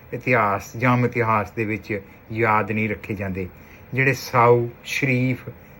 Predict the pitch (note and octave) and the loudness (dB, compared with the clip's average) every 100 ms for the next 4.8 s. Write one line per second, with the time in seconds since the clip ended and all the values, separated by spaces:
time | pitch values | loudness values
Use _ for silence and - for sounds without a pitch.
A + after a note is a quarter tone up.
0 | - - C#3 C3+ B2 - - - C3+ C#3 | -6 2 2 2 -4 -12 -20 -6 0 0
1 | - B2 A#2+ A#2+ B2+ B2 A#2+ A#2 A2+ - | 0 0 2 4 4 4 2 0 -6 -6
2 | B2 A2+ G#2 - - - C#3 C3+ C3 B2 | -2 -2 -2 -10 -20 -14 -6 0 2 2
3 | A#2 - A#2 A#2+ G#2+ G#2 F#2+ G#2 - A#2 | -2 -6 -2 0 0 -4 -6 -12 -12 -2
4 | B2+ B2+ B2 A2 G#2+ A2 G2+ F#2 | 2 4 4 0 -2 0 -2 -4